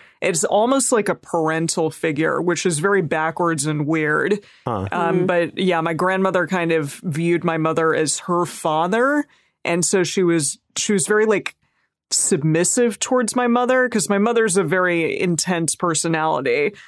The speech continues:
Speaker 1: And so I know for myself, like, it's way harder for me in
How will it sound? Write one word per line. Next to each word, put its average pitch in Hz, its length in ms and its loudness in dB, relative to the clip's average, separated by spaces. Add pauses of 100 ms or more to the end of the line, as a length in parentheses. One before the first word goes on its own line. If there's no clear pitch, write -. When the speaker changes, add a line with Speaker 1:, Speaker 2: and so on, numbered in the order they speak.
(280)
Speaker 1:
And 190 220 0
so 185 480 2
I 185 120 0
know 190 240 2
for 196 160 -2
myself, 170 680 0
like, 160 400 -2
it's 180 260 -2
way 180 360 2
harder 185 380 0
for 165 200 -4
me 165 460 0 (420)
in 165 480 0